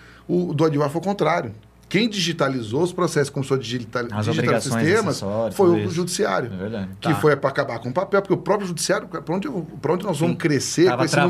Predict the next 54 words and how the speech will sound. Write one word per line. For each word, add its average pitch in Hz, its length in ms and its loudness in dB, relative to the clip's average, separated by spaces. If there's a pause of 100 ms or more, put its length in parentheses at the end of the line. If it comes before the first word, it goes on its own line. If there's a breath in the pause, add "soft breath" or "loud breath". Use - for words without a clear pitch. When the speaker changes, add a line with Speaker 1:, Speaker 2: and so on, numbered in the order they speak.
(160)
Speaker 1:
de 151 80 2
Speaker 2:
travado. - 40 -2
Speaker 1:
processos? 139 420 0
Speaker 2:
É, 113 80 0
Speaker 3:
Sim, 180 80 0
Speaker 2:
tava 120 360 2
Speaker 3:
sim. 127 80 -2
Speaker 1:
Não 196 80 0
tem 202 180 2
mais 320 140 0
lugar, 190 300 2
não 147 60 0
Speaker 2:
Não 123 100 -2
Speaker 1:
vai 117 100 0
Speaker 2:
tinha, 147 140 2
Speaker 1:
alugar 147 280 0
Speaker 2:
não 208 60 2
Speaker 3:
É, 214 120 6 (100)
Speaker 1:
casa, 147 120 2
Speaker 3:
esse 143 60 2 (140)
é 113 120 -6
Speaker 1:
ca- 170 120 -4
Speaker 3:
espaço 196 360 4
físico, 160 440 4
era 143 100 6
um 151 40 -2
problema 185 280 6
físico, 196 400 2
Speaker 1:
Físico, 185 300 -2
Speaker 3:
né? 143 100 4
Speaker 1:
físico, 170 680 -2
Speaker 2:
Interessante. 95 40 -10
Speaker 1:
né? 156 220 -2
E, 175 300 -6
e 135 60 4
outra, 165 420 0 (120)
perda 120 240 2
de 127 80 -8
documento. 151 680 -8
Eu 156 240 0 (180)
Speaker 2:
Sim. - 120 -4
Speaker 1:
mesmo, 135 280 0
na 110 100 -4
minha 107 140 -4
carreira 107 340 -2
jurídica, 110 320 -10
peguei 214 160 -4
vários 127 480 -2
processos 95 540 -8
que 107 100 -8
já 104 120 -4
assumiu 107 300 -6
o - 20 -12
papel. 92 440 -8